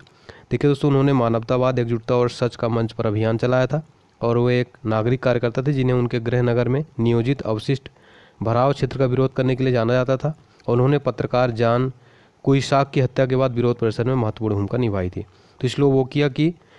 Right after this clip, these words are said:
स्लोवाकिया की पहली महिला राष्ट्रपति कौन बनी है? जुजाना कैपुतोवा। क्वेश्चन थर्ड है हमारा, भारतीय इस्पात प्राधिकरण में नए निदेशक के रूप में किसने पदभार ग्रहण किया है?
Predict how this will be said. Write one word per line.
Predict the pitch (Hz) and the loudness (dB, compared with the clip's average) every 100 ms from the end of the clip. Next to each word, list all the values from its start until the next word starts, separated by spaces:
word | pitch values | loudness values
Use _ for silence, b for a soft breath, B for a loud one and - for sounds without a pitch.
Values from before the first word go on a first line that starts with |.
| b b | b b
स्लोवाकिया | 123 147 135 127 - 151 | -4 2 4 4 2 0
की | 131 | 0
पहली | 143 139 127 135 170 175 | 0 2 4 4 2 2
महिला | 127 117 120 131 | 2 2 4 4
राष्ट्रपति | 120 120 - 117 127 127 - | 2 0 -4 -2 -2 -2 -4
कौन | 113 120 127 | -2 0 2
बनी | 135 135 | 2 2
है? | 156 - _ _ b b b b | 0 -4 _ _ b b b b
जुजाना | 104 117 120 117 123 160 - _ _ _ - | -2 0 2 2 0 -2 -8 _ _ _ -6
कैपुतोवा। | 107 110 104 98 92 85 - _ _ _ _ _ _ _ | -4 -4 -4 -2 -2 -6 -10 _ _ _ _ _ _ _
क्वेश्चन | - 110 127 120 | -4 -2 -2 -2
थर्ड | 117 113 | -2 0
है | |
हमारा, | 117 110 120 - b b b b 101 | -2 -2 -4 -8 b b b b -2
भारतीय | 123 156 156 208 | 2 2 4 2
इस्पात | 196 - 165 175 170 | 2 2 2 2 4
प्राधिकरण | 147 127 147 151 | 2 2 2 2
में | 151 165 196 131 | 4 2 0 0
नए | 139 | 2
निदेशक | 147 135 127 135 | 4 2 0 -2
के | 135 | 0
रूप | 131 | 2
में | 143 | 2
किसने | 139 123 120 | 0 0 -2
पदभार | 113 107 104 | 0 0 0
ग्रहण | 101 101 | 0 -2
किया | 98 95 | -2 -4
है? | 92 92 | -4 -6